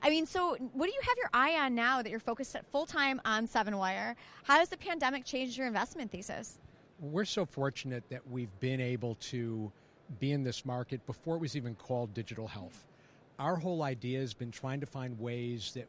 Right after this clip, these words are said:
Speaker 2: we can address the challenges we all face as consumers of healthcare. And Glenn and I started investing twenty-five plus years ago with this idea that you could use technology to solve broken business process. Well, as you've learned through W T F Health,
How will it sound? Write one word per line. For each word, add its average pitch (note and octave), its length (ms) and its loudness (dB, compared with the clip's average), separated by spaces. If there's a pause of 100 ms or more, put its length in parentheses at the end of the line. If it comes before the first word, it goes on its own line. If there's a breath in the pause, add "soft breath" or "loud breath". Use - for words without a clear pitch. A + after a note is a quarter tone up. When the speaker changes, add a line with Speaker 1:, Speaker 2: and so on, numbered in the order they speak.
Speaker 2:
we B2 100 -4
can A#2+ 180 -8
address A2+ 340 -10
the A#2 80 -12
challenges A#2+ 720 -8
we A#2+ 120 -2
all A#2 120 -2
face A#2 320 -2
as A2 80 -6
consumers C3 680 -4
of D#3 80 -4
healthcare. F#3+ 500 -4 (720 soft breath)
And D#3 400 2 (640)
Glenn D#3+ 260 6
and F#3 100 4
I D3 120 6
started C#3+ 340 4
investing B2+ 800 0 (520)
twenty-five C#3 680 0
plus C3 260 2
years C#3 260 2
ago D#3+ 360 2 (300 loud breath)
with D3+ 140 2
this D3+ 160 2
idea D#3 400 4
that C#3+ 100 -2
you C#3 120 -4
could A#2 180 -6
use C3 180 2
technology B2 720 -2
to A2 80 -2
solve A#2+ 320 -2
broken A#2 320 0
business A#2 320 -2
process. A2 600 -6 (380 loud breath)
Well, C#3 160 4
as A#2 180 4
you've F#3+ 220 6
learned C3+ 360 4
through B2 140 2
W A2+ 340 2
T C3 220 8
F A#2+ 180 -2
Health, C3 440 0